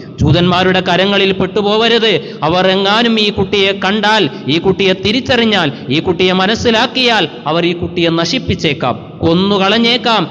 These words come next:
നിങ്ങൾ ഈ കുട്ടിയെ നല്ല രീതിയിൽ സംരക്ഷിക്കണമെന്ന്" അബൂ താലിബിനോട് പറയുകയാണ്. അല്പസമയം കഴിഞ്ഞപ്പോഴത്തേക്ക്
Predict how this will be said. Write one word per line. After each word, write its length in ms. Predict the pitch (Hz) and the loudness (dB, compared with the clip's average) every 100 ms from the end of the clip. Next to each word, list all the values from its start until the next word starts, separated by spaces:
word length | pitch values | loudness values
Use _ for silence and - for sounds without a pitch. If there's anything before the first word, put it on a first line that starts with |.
| - 147 | -6 -4
നിങ്ങൾ 260 | 185 190 | 0 0
ഈ 60 | 185 | 0
കുട്ടിയെ 360 | 190 190 196 | -2 -2 0
നല്ല 420 | 185 175 185 220 220 | 0 2 0 0 0
രീതിയിൽ 360 | 233 220 214 | 0 0 0
സംരക്ഷിക്കണമെന്ന്" 920 | 196 190 233 269 247 214 196 190 190 185 - - | 0 -2 -2 -2 -4 -2 0 0 0 0 -4 -8
അബൂ 260 | 113 120 185 | -4 0 0
താലിബിനോട് 640 | 190 170 165 165 160 156 160 | 2 0 0 0 0 0 -2
പറയുകയാണ്. 640 | 156 196 185 156 139 120 - - | 0 2 2 2 0 -2 -6 -4
അല്പസമയം 720 | 165 185 196 196 202 208 190 | -2 0 -2 0 0 0 0
കഴിഞ്ഞപ്പോഴത്തേക്ക് 920 | 196 220 233 220 202 196 214 185 170 | 0 2 2 0 2 2 2 0 0